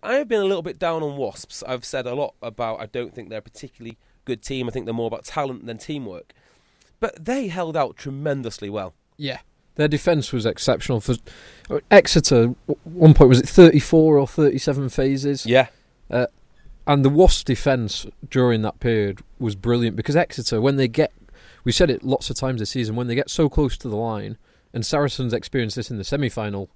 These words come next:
Speaker 2: a week ago, when they get so close to the line, they are
Speaker 1: <sighs>
Speaker 2: devastating.
Speaker 1: They really are, aren't they?
Speaker 2: Yeah.
Speaker 1: I mean, uh, maybe my favourite passage of play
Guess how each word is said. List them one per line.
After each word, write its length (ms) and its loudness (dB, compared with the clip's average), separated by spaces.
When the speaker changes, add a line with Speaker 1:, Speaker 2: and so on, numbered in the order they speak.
Speaker 2:
a 80 -6
week 260 -6
ago, 300 -6
when 140 -2
they 80 2
get 160 -2
so 160 -4
close 180 -6
to 60 -14
the 100 -6
line, 240 -8
they 180 -2
are 300 -4
Speaker 1:
<sighs> 160 -20
Speaker 2:
devastating. 600 -2
Speaker 1:
They 40 -8
really 260 0
are, 100 -4
aren't 140 -8
they? 180 -14
Speaker 2:
Yeah. 320 0
Speaker 1:
I 80 0
mean, 200 -2
uh, 60 -16
maybe 440 2
my 100 0
favourite 420 0
passage 300 -10
of 80 -14
play 380 -6